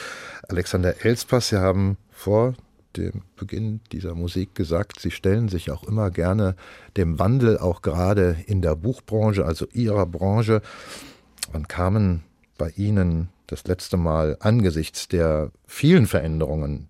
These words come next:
die da stattfinden seit zehn, zwanzig Jahren,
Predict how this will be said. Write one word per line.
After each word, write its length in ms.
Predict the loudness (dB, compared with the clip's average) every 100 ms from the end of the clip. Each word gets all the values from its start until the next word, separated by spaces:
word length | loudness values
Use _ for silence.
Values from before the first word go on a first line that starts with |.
| -8
die 60 |
da 120 | -4
stattfinden 960 | -4 -2 -4 -2 -2 -2 -2 -2 -2 -6 -8
seit 220 | -8 -6
zehn, 400 | -4 -2 -4 -8 -14 _
zwanzig 460 | -6 -4 -2 -4 0
Jahren, 360 | 0 2 -2